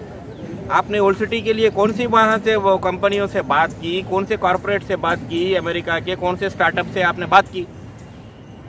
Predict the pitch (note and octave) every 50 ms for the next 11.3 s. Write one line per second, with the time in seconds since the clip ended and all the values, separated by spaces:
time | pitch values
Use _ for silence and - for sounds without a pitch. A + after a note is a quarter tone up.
0 | - - - - - - - - - - - - - - - - - - - -
1 | - - - G#3+ A#3 G#3+ G#3+ A3+ - - A#3 A#3+ A3 A3+ G3+ F#3+ F#3+ F3+ F3 F#3
2 | G#3+ A3 A3 A3+ A3 A3 A3 - A#3+ A3 A3 G#3 G3+ G3+ G3+ G3+ G#3 A3 A3+ A#3
3 | A#3 A3 G#3+ G3+ G3 F#3+ F#3 F3+ E3+ E3 F3 F3+ F#3+ G3+ G#3+ G#3+ G#3+ G#3+ G#3+ G#3+
4 | G#3+ G#3 G#3 A3 A#3 A3+ G3+ G3+ G#3 A3+ A#3 A3 A3 G#3+ F#3+ G#3+ G#3+ G#3+ G#3 G#3
5 | G3+ G3+ F#3+ C#3 G#2+ - - - - - - - - - - - - C3 D3 D#3+
6 | E3 E3+ E3 D3+ D#3 E3+ F3+ G3 G#3+ G3+ - F#3 E3+ E3+ E3 - - - - -
7 | - - - - - - - - - - - - D3 D3 D3+ E3 E3+ G3 F#3+ G3
8 | F#3+ F#3+ F#3 F#3+ F#3+ G3+ G3+ - - - - - - - - - - F#3 - D#3
9 | D#3+ D#3+ E3 E3 D#3 D3 D3+ C#3+ - - A#2+ G2+ - - - - - - - -
10 | - - - - - - - - - - - - - - D#3 F3 G3 A#3 A3 -
11 | F3 C#3+ B2+ A2 F#2+ -